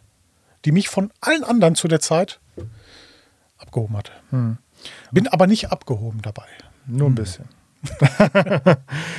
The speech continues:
Speaker 2: Das ist ja dieses, was Mark-, was, was so von Coaches als Sog-Marketing bezeichnet wird, ne? Dass die
Speaker 1: Mhm.
Speaker 2: Kunden zu dir gezogen werden durch deine Handlung und nicht durch deine, deine
Speaker 1: Ja.
Speaker 2: Werbung an sich, ne? Und auch
Speaker 1: Ja.
Speaker 2: da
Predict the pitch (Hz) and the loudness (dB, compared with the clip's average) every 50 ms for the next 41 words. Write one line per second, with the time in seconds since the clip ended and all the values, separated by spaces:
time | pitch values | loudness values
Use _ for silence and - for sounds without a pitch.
0 | 147 113 - - 151 160 190 165 170 165 143 135 139 147 131 - 131 127 - - | -14 -6 2 2 4 4 4 6 6 6 6 6 2 2 2 0 -2 -2 -2 -4
1 | - - 139 135 131 135 131 131 - 120 107 135 135 135 135 - 131 131 127 - | -12 -12 -8 -4 -4 -4 -4 -4 -8 -10 -4 0 0 0 0 0 -4 -4 -2 -2
2 | 139 131 127 120 - 127 123 - - - 139 143 - 143 123 120 110 113 113 127 | -4 -4 -4 -6 -8 -10 -10 -8 -2 -2 -2 0 0 -2 -4 -4 -4 -2 2 2
3 | 143 160 160 - 123 110 113 120 - 127 113 - 127 127 123 - - - 120 113 | 2 2 0 -2 -4 -4 -4 -4 -6 -8 -10 -8 -8 -8 -10 -10 -10 -10 -10 -10
4 | - - 117 113 117 113 110 - 123 123 123 117 - 117 107 104 123 139 139 151 | -10 -12 -10 -8 -8 -10 -8 -6 -6 -6 -6 -6 -6 -6 -6 -2 -2 -2 -2 0
5 | 143 139 135 - - - - - _ _ _ _ _ - - 135 127 127 160 175 | -2 -4 -4 -6 -10 -20 -20 -20 _ _ _ _ _ -6 -4 -2 2 4 4 4
6 | 165 139 135 - - - - 139 151 160 160 143 120 123 131 139 143 139 123 131 | 4 2 -2 -4 -6 -4 0 0 0 2 0 0 2 2 2 2 2 0 -2 -2
7 | 127 - - 127 123 127 113 107 135 151 147 131 117 117 117 113 123 127 - - | -4 -2 -2 -2 -2 -2 -2 -2 -2 0 0 -2 -2 -2 -4 -4 -6 -6 -6 -6
8 | 127 123 - - - 120 120 120 117 113 - - - - 120 117 117 113 107 117 | -6 -6 -6 -4 -4 -4 -2 -2 -2 -4 -6 -8 -8 -4 -2 -2 -2 -2 0 2
9 | 120 131 135 135 127 120 113 113 113 127 139 - - 113 110 117 123 117 120 117 | 2 2 2 0 -2 -2 -4 -4 -4 -4 -6 -8 -6 -8 -6 -6 -4 -2 -2 -2
10 | 101 131 131 143 | 2 2 2 2